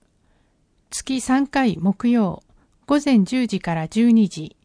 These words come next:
元町公民館。入会金なし。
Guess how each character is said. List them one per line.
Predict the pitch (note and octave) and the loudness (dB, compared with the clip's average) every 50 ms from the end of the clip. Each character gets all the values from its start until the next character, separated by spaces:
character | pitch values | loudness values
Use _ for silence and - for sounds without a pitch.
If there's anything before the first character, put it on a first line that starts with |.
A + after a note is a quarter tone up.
| _ _ _ _ _ _ _ _ - | _ _ _ _ _ _ _ _ -2
元 | G#3 G#3+ G#3+ D4 C#4+ | -2 0 2 2 0
町 | C#4+ C#4+ C#4 - - | 0 0 -2 -4 -6
公 | - - B3+ B3+ | -2 0 2 4
民 | B3+ B3+ A3+ F#3 | 4 4 4 2
館。 | D#3+ - D#3 D#3 D#3 D#3 - - _ _ _ _ _ _ _ _ _ _ _ _ _ _ _ - | 0 -4 -8 -10 -10 -10 -12 -14 _ _ _ _ _ _ _ _ _ _ _ _ _ _ _ 2
入 | A#3 C4+ C#4+ | 2 2 2
会 | C4+ - C4+ B3+ B3 A3+ | 2 0 0 0 0 0
金 | - A3+ A3+ A3 G#3+ | 0 0 2 4 4
な | G#3 G#3 G#3 | 4 2 0
し。 | G3 - - - - | -4 -6 -12 -18 -20